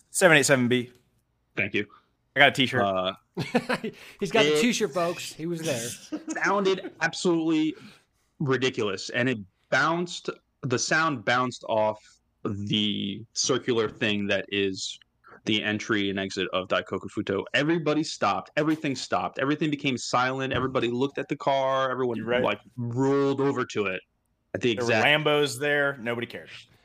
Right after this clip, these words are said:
Speaker 3: Would you,
Speaker 2: Mm-hmm.
Speaker 3: would you liken
Speaker 2: There it
Speaker 3: this
Speaker 2: w-
Speaker 3: to the introduction of an Incubus song?
Speaker 2: Uh, no, no. Like, this is,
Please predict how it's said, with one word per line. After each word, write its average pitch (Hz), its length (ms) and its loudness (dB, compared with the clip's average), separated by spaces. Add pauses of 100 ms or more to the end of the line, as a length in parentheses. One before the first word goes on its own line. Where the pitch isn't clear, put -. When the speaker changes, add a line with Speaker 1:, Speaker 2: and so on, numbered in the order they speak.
(280)
Speaker 3:
Would 165 200 -4
you, 233 180 -4
Speaker 2:
Mm-hmm. 147 100 -2
Speaker 3:
would 170 140 -2
you 226 140 -6
liken 220 240 2
Speaker 2:
There 139 80 4
it 143 60 2
Speaker 3:
this 131 100 0
Speaker 2:
w- - 120 -10
Speaker 3:
to 185 120 -8
the 160 140 -6
introduction 131 500 -10
of 120 140 -8
an 110 100 -10
Incubus 107 400 -12
song? 107 260 -14 (3250)
Speaker 2:
Uh, 107 320 2 (920)
no, 131 500 0 (480)
no. 113 440 0 (120)
Like, 117 300 -2
this 143 180 0
is, 117 340 -4